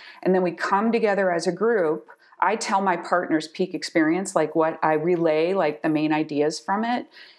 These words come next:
and everybody does that. And then we listen, as we're doing it, we listen for what we hear as the values present in the group, and we write those down. Maybe the values are courage or strength or perseverance or resilience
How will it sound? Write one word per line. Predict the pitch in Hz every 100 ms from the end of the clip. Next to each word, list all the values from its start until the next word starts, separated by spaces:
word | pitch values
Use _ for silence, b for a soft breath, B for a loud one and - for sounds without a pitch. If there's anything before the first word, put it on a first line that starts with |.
| B _
and | 185 175 170 -
everybody | 180 226 214 196
does | 180 190 196 -
that. | 165 160 175 - b b
And | 190 202
then | 208
we | 214 208
listen, | 190 202 226 226 202 170 170 - -
as | 190 233
we're | 269
doing | 220 233 202
it, | -
we | 175
listen | 190 196 220 196
for | - 185 180 180
what | 170 180
we | 180
hear | 180 165
as | 160 -
the | 156
values | 151 151 156 151 147
present | - 156 156 156 156
in | 147
the |
group, | 139 147 - - - B B
and | 165
we | 170
write | 160 151 151
those | 147 151
down. | 139 139 160 165
Maybe | 160 165
the | 160
values | 156 143 151 147
are | 135
courage | - - 143 135 - - - B B B -
or | 160 147 135 -
strength | - - 156 143 - - - - b b
or | 160 156
perseverance | - 175 160 156 147 151 147 135 - - - b b b
or | 165 160
resilience | 151 151 151 151 151 143 131 - - -